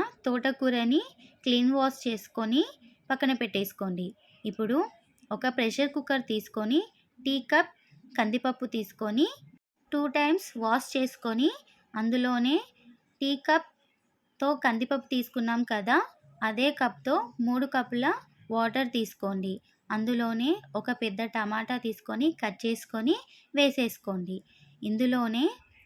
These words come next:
చిన్న నిమ్మకాయ సైజు చింతపండు వేసుకోండి.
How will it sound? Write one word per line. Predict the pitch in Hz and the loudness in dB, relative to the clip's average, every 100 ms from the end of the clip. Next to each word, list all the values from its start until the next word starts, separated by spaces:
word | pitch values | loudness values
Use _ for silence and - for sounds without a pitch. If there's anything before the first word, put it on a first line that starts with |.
| _ _ - _ _ | _ _ -20 _ _
చిన్న | 262 254 262 294 453 - _ _ | -4 2 2 2 0 -6 _ _
నిమ్మకాయ | 247 247 269 277 277 277 | 0 2 2 2 2 0
సైజు | 269 233 214 254 453 - _ - | -2 -4 -2 0 0 -4 _ -6
చింతపండు | 254 254 247 262 254 | -2 -2 2 4 4
వేసుకోండి. | 226 208 - - 202 190 190 | 2 -2 -6 -10 -8 -6 -6